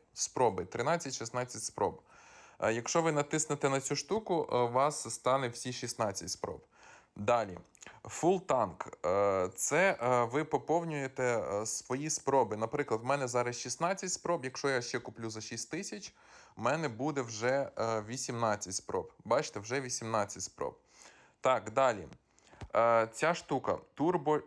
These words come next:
Ch-, Changer. Е, це, е, вона вам добавляє, скільки поінтів ви будете вигравати. Наприклад, до цього я вигравав зараз. Ну, давайте виграємо один раз. А, я не подивився, скільки в мене було, е, поінтів.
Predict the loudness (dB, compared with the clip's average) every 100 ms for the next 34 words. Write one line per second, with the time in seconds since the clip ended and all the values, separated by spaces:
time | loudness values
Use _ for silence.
0 | -8 -8 -8 -10 _ -16 -4 0 0 0
1 | -2 -4 -6 -8 -4 -2 0 0 -2 -4
2 | -8 -4 -2 -2 -2 0 0 0 -4 -2
3 | 0 2 2 0 -2 -2 0 2 2 -2
4 | -4 -6 -6 -2 -2 -2 -4 -6 -6 -6
5 | -4 -2 -2 -2 -4 -4 -4 -2 -2 -4
6 | -4 0 2 4 2 0 -6 -4 -2 -2
7 | -6 -10 -20 -20 -4 -4 0 2 2 2
8 | 0 0 -2 0 2 2 2 0 0 -6
9 | -6 0 0 2 0 -2 0 0 0 0
10 | -2 -4 -6 -6 -8 -10 _ _ _ -2
11 | 0 2 0 0 -4 -2 -2 -2 -4 -6
12 | -6 -4 0 0 0 -2 0 0 2 0
13 | 0 0 -2 -2 -8 -14